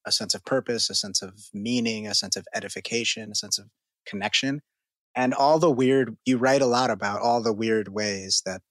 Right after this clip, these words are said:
people try to satisfy those needs. And misanthropy is one of them.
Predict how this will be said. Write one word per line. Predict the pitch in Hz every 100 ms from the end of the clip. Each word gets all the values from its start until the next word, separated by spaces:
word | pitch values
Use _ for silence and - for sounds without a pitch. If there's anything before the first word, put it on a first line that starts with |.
| -
people | 110 - 95
try | - - 107 110 104
to | 104
satisfy | 98 - 104 104 104 - 117 117
those | 117 120 113
needs. | 127 131 147 - - _ _ _ _ _ -
And | 120 113 117
misanthropy | 123 120 123 123 117 113 104
is | 101
one | 104 107 104
of | 95
them. | - 127